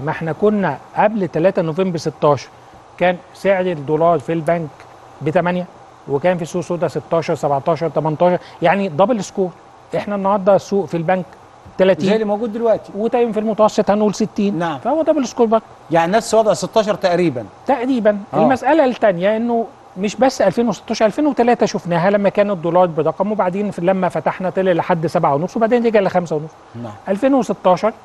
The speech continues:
Speaker 1: لما فتحناها طلع لحد عشرين، وبعدين رجع خمستاشر ونص، واستقر عليها ست سبع سنين.
Speaker 2: نعم.
Speaker 1: وبالتالي المسألة مش صعبة أوي، هي الفكرة كلها إنه يبقى عندي قدر من النقد الأجنبي متاح علشان، آه، آه، عشان الثقافة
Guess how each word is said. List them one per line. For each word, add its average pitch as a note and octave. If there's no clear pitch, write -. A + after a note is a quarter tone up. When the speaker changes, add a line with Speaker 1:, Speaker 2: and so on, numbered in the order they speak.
Speaker 1:
لما A3+
فتحناها G3+
طلع A#3
لحد F#3
عشرين، A#3
وبعدين A3
رجع A3+
خمستاشر G3+
ونص، A3+
واستقر A#3
عليها A3+
ست A#3+
سبع A#3+
سنين. B3
Speaker 2:
نعم. B2
Speaker 1:
وبالتالي B3+
المسألة A3+
مش G3
صعبة E3+
أوي، G#2+
هي G#3
الفكرة F#3+
كلها F#3
إنه A3+
يبقى G3
عندي G3+
قدر F#3
من G3+
النقد F#3
الأجنبي F#3
متاح F3+
علشان، G3
آه، D#3
آه، D3
عشان G3
الثقافة D#3+